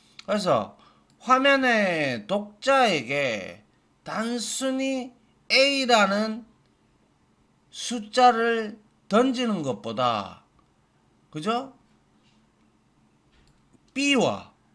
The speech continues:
비교했을 때의 A의 의미를 함께 전달하는 것이죠. 그렇게 되면 어떻게 돼요? 그렇다면 독자는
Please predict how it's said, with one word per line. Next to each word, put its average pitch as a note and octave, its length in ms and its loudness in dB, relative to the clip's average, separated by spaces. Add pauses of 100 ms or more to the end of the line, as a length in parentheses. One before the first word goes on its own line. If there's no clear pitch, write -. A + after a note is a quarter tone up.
(140)
비교했을 F3 880 -6
때의 E3 540 -6 (340)
A의 G#3+ 840 2
의미를 G3 800 -2 (340)
함께 C4+ 680 -2
전달하는 F3 720 0
것이죠. A#2+ 720 -6 (1600)
그렇게 C4+ 320 2
되면 B3 240 2
어떻게 G#3+ 360 -4
돼요? D3+ 400 -4 (1400)
그렇다면 G3+ 840 2 (500)
독자는 G#3 840 -2